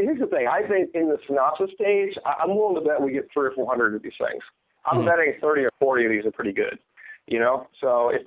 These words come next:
Speaker 1: I, if I'm narrowing it down to thirty or forty, and I'm looking at these, and then I'm looking at the dialogue that these guys write, is, uh, you know, if this guy writes a great outline but can't script, or girl can't script, or, you know, wow, this girl's like Quentin Tarantino, guess who I'm gonna hire?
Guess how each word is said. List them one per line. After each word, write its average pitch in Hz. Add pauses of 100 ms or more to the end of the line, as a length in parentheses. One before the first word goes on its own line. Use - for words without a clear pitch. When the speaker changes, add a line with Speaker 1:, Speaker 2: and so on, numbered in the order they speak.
Speaker 1:
I, 151
if 147
I'm 175 (100)
narrowing 156
it 127
down 135
to -
thirty 127
or 110
forty, 120
and 110
I'm 113
looking 117
at 107
these, 120
and 113
then 127
I'm 120
looking 120
at 107
the 113
dialogue 110
that 104
these 110
guys 107
write, 107 (480)
is, 117
uh, 113
you 117
know, 110 (500)
if 127
this 131 (100)
guy 139
writes 131
a -
great 120
outline 120
but 120
can't 113 (160)
script, 135
or 104
girl 120
can't 110
script, 139
or, 113
you 120
know, 110
wow, 131
this 120
girl's 120
like 117
Quentin 120
Tarantino, 123 (100)
guess 131
who 156
I'm 151
gonna 139
hire? 143